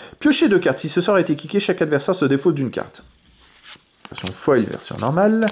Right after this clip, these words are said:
Illusionniste, Pixie, coût de un mana bleu, elle a un d'attaque, un de vie et un coup de kick de quatre mana, dont un vert. Elle a vol. Si elle a été kickée, elle arrive sur champ de bataille avec deux marqueurs plus un plus un sur elle. Et engagée, un terrain ciblé que vous contrôlez devient le type de terrain de base de votre choix jusqu'à la fin du tour.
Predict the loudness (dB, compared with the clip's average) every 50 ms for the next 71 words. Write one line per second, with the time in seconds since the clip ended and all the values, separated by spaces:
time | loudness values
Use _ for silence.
0 | -4 -8 -20 -20 -20 -20 -20 -20 -18 -8 -4 -2 -2 0 2 4 4 6 6 6
1 | 6 4 4 4 4 4 4 2 -2 -10 -18 -20 _ _ _ _ _ _ -16 -16
2 | -10 -6 -4 -2 -2 -2 0 0 0 0 0 0 0 0 2 2 4 4 4 4
3 | 4 4 4 4 4 2 2 0 2 2 2 2 0 -2 0 0 0 4 4 2
4 | 2 2 0 2 2 2 2 2 2 2 2 2 0 -4 -6 0 2 2 2 0
5 | -2 -2 -2 -2 0 2 2 4 4 4 4 4 4 4 4 4 2 2 4 4
6 | 2 4 2 2 0 0 2 4 4 4 4 2 0 -4 -18 -20 -20 -20 -20 _
7 | -8 -4 2 4 4 6 6 4 2 0 -2 -4 -4 -6 -8 -6 -2 0 2 4
8 | 4 4 4 4 2 2 0 -2 0 0 2 2 2 4 4 4 4 6 4 4
9 | 2 2 2 2 2 2 2 0 0 0 0 -2 -2 -2 -2 -2 -2 -4 -4 0
10 | 2 2 2 2 2 2 2 2 2 2 2 2 2 2 0 -2 -8 -18 _ _
11 | _ _ _ _ _ _ _ _ _ _ _ _ _ _ 0 0 2 2 2 2
12 | 2 2 0 0 0 0 0 2 2 2 2 2 0 -2 0 2 2 2 4 2
13 | 2 2 2 2 2 2 0 2 0 0 2 2 0 0 2 0 2 2 2 2
14 | 2 2 2 2 0 0 0 -2 0 0 -2 -2 -2 -2 -2 0 0 0 0 -2
15 | -2 -2 -2 -4 -4 -8 -12 -12